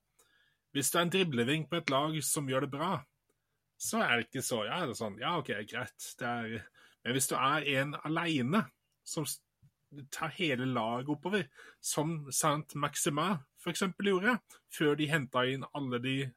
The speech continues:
gode etter hvert. En sånn type spiller ser jeg i Pedro Neto nå. Da har de fått unna Neves. Moutinho var på vei ned, men ja, likevel. Jimenez var talisman på topp. Eh,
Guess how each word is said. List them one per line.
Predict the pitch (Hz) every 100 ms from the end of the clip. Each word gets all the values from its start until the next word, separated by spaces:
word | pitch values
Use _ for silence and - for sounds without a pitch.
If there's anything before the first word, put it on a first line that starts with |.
| _ _
gode | 143 135 135
etter | 135 214
hvert. | - - _ _ _ _ _ _ - - _ _ _
En | - 160
sånn | - 190 185
type | 180 180
spiller | 196 156 196 185 - _ _ _ -
ser | - 143 123
jeg | 139 135
i | 123
Pedro | - 120 117
Neto | 113 101 87 113
nå. | 98 95 - _ _ _ _ _ _ _ _
Da | 135
har | 160
de | 180 185 185 180 180
fått | - - 175 -
unna | 139 143
Neves. | 143 123 131 120 110 - -
Moutinho | 101 135 135 151 147 156 147
var | 127 -
på |
vei | 127 131
ned, | 131 135 139
men | 131 127 123
ja, | 120 131
likevel. | 123 - 113 104 - - - _
Jimenez | 147 143 135 139 165 170 -
var | 127 123 131
talisman | 147 139 147 - 123 110 113
på | -
topp. | 110 - - - _ _ _ _ _ _ _ _
Eh, | 127 123 117 117